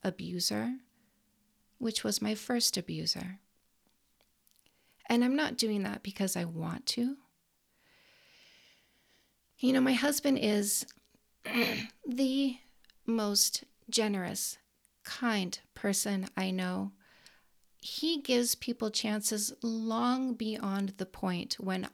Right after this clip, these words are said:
I would have stopped. And yet, my husband stopped giving my mom a chance almost a year ago.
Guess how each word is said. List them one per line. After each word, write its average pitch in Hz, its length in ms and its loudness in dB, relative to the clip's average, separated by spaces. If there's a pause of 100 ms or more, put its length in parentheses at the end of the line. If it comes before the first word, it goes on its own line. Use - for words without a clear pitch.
(100)
I 180 400 -2 (240)
would 190 220 -2
have 175 120 -6
stopped. - 840 0 (960)
And 214 260 4
yet, 202 340 0
my 233 260 0
husband 233 520 2
stopped 190 500 0
giving 190 300 0
my 185 100 -2
mom 180 300 -4
a 180 40 -6
chance - 600 -2 (300)
almost 226 420 4
a 208 60 2
year 175 440 -4
ago. - 420 -6